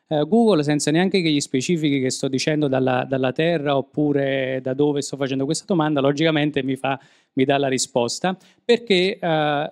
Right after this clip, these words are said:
quello che fa in molti casi Google non è di dare una risposta diretta su quella ricerca, ma è di sostituire la ricerca con un'altra sintetica.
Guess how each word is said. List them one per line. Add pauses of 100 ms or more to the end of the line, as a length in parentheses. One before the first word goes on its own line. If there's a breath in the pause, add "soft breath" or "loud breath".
quello
che
fa
in
molti
casi
Google
non
è
di
dare
una
risposta (260 soft breath)
diretta
su
quella
ricerca,
ma
è
di
sostituire
la
ricerca
con
un'altra
sintetica.